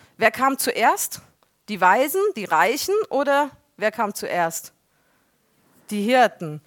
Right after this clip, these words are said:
Auch keine besonders angesehene Volksschicht damals. Ja? Aber er hat,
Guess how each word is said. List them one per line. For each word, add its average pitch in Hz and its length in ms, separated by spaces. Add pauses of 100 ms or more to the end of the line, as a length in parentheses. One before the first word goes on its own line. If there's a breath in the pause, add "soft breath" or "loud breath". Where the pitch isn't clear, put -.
(200 soft breath)
Auch 269 240
keine 269 260
besonders 202 600
angesehene 190 1080
Volksschicht - 760
damals. 135 560 (280)
Ja? 190 300 (920)
Aber 233 560
er 220 120
hat, 220 80